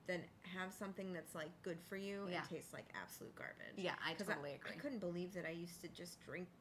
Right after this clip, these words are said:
Speaker 2: I know.
Speaker 1: tequila.
Speaker 2: Battery
Speaker 1: I
Speaker 2: acid
Speaker 1: used to
Speaker 2: and
Speaker 1: drink
Speaker 2: stuff.
Speaker 1: tequila on the rocks like a psychopath.
Speaker 2: Woo! Good for you.
Speaker 1: I would just sip it on ice with lime, and that's it.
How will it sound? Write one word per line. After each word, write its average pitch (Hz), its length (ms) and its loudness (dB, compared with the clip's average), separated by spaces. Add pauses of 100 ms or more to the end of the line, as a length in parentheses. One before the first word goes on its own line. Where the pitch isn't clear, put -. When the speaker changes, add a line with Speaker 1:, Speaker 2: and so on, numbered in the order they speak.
Speaker 2:
I 160 160 2
know. 151 80 2
Speaker 1:
tequila. 220 400 0
Speaker 2:
Battery 175 460 6
Speaker 1:
I 147 60 0
Speaker 2:
acid - 260 0
Speaker 1:
used 156 140 2
to 156 40 2
Speaker 2:
and 156 100 0
Speaker 1:
drink 156 160 4
Speaker 2:
stuff. 240 140 2
Speaker 1:
tequila 254 300 0
on 220 100 2
the 170 80 -2 (100)
rocks 185 380 -4
like 180 100 -12
a - 60 -14
psychopath. - 580 -2
Speaker 2:
Woo! 494 160 12 (340)
Good 208 120 -4
for - 140 -8
you. 160 320 -4
Speaker 1:
I 220 60 8
would 233 140 4
just 254 300 0
sip 302 200 4
it - 140 6 (120)
on 214 200 6
ice 240 480 2
with 202 160 2
lime, 180 460 4 (120)
and 180 220 4
that's 170 320 -2
it. 185 220 0